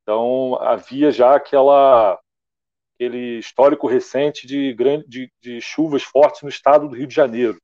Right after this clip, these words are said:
E aqui na região serrana do estado do Rio de Janeiro, na, na, na noite, já, já havia chovido forte no dia onze, no dia anterior. Em Nova Friburgo,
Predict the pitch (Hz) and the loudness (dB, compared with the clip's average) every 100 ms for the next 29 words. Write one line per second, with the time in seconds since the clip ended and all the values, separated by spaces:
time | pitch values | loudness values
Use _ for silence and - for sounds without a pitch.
0 | _ _ _ _ _ _ _ _ _ _ | _ _ _ _ _ _ _ _ _ _
1 | _ - 135 147 156 - 170 156 147 160 | _ -10 -6 0 0 2 2 2 2 0
2 | 170 131 156 151 143 147 143 - 143 139 | 0 0 0 0 -2 -4 -4 0 0 0
3 | 139 170 165 165 190 226 - _ _ 131 | -2 -2 2 2 4 2 -6 _ _ -10
4 | 120 113 113 117 - 139 123 147 156 139 | -10 -8 -14 -14 -6 -6 0 4 4 0
5 | - - _ _ _ _ _ _ _ _ | -16 -20 _ _ _ _ _ _ _ _
6 | - - 143 143 143 139 127 185 - 156 | -10 0 0 2 2 2 4 0 0 -4
7 | 156 - 160 180 170 - - 95 - 120 | -6 0 4 4 4 -2 -20 -20 -14 0
8 | 143 135 160 190 175 214 _ _ - 113 | 2 4 4 2 -2 -16 _ _ -18 -10
9 | 127 123 123 113 139 165 _ _ _ _ | -8 -6 -6 -4 -8 -10 _ _ _ _
10 | _ _ _ _ _ 123 131 143 147 139 | _ _ _ _ _ -2 2 2 0 -6
11 | 110 156 135 107 | -4 0 0 -2